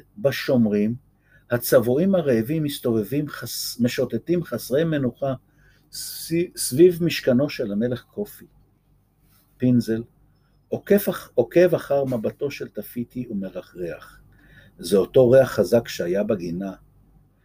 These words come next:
ושהוא זיהה גם במקום שבו הם מצאו את החכה. נראה שהצבועים גנבו בשביל המלך קופי תבנית אפייה,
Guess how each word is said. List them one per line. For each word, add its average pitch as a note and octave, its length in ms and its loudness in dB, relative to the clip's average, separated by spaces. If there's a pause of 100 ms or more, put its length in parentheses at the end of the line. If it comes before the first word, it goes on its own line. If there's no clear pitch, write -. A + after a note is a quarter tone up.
(220)
ושהוא A#2+ 400 0
זיהה B2+ 380 2
גם B2 220 4
במקום A2 440 0
שבו A2+ 300 0
הם B2 80 4
מצאו B2 280 0
את - 100 -6
החכה. - 480 -4 (680)
נראה A#2 340 6
שהצבועים D3+ 760 2
גנבו C#3 360 2
בשביל C#3+ 340 -2
המלך D#3 360 2
קופי D#3 320 -2
תבנית C#3+ 440 -2
אפייה, B2+ 460 2